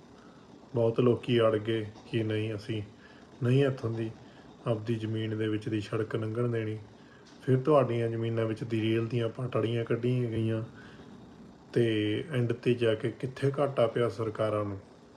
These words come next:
ਹਾਂ, ਤੁਹਾਨੂੰ ਦੀਪ ਸਿੱਧੂ ਸਮਝਾਉਂਦਾ ਰਿਹਾ, ਪਰ ਤੁਸੀਂ ਸਮਝੇ ਨਹੀਂ। ਹੁਣ ਮੇਨ ਮਸਲੇ ਦੀ ਗੱਲ ਇਹ ਆ ਕਿ ਤੁਹਾਡੀਆਂ ਜ਼ਮੀਨਾਂ ਦੇ ਵਿੱਚ ਜਿਹੜਾ ਇਸ ਟਾਈਮ ਰੇਤਾ ਚੜਿਆ ਨਾ, ਤੁਸੀਂ ਲੈ ਕੌਲੀ ਵੀ ਉੱਥੋਂ ਮਿੱਟੀ ਦੀ ਪੱਟ ਕੇ ਵੇਚ ਦਿਓ, ਜੇ ਨਾ ਤੁਹਾਡੇ ਤੇ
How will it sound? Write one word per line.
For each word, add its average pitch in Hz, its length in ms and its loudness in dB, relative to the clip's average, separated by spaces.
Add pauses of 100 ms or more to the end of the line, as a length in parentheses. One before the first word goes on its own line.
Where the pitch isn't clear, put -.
(1800)
ਹਾਂ, 107 360 -4
ਤੁਹਾਨੂੰ 113 360 0
ਦੀਪ 120 200 0
ਸਿੱਧੂ 127 340 -2
ਸਮਝਾਉਂਦਾ 127 540 0
ਰਿਹਾ, 117 140 -2
ਪਰ 113 160 -2
ਤੁਸੀਂ 107 240 -6
ਸਮਝੇ 107 440 -4
ਨਹੀਂ। 101 100 -4 (1300)
ਹੁਣ 131 140 6
ਮੇਨ 120 460 2
ਮਸਲੇ 113 420 2
ਦੀ 113 180 -2
ਗੱਲ 110 200 2
ਇਹ 107 300 -2
ਆ 107 80 -6 (1400)
ਕਿ 143 80 -4
ਤੁਹਾਡੀਆਂ 110 500 2
ਜ਼ਮੀਨਾਂ 110 380 -2
ਦੇ 110 60 0
ਵਿੱਚ 110 140 -4 (100)
ਜਿਹੜਾ 123 240 4
ਇਸ 110 100 2
ਟਾਈਮ 110 200 0
ਰੇਤਾ 107 360 0
ਚੜਿਆ 113 280 -2
ਨਾ, 110 160 -6 (1200)
ਤੁਸੀਂ 120 220 0
ਲੈ 127 100 2
ਕੌਲੀ 120 420 0
ਵੀ 127 100 4
ਉੱਥੋਂ 131 240 0
ਮਿੱਟੀ 117 260 -4
ਦੀ 110 140 -4
ਪੱਟ - 280 -2
ਕੇ 110 120 -4
ਵੇਚ 107 300 -2
ਦਿਓ, 110 180 -2
ਜੇ 107 160 -2
ਨਾ 107 260 -2
ਤੁਹਾਡੇ 107 360 0
ਤੇ 107 220 -6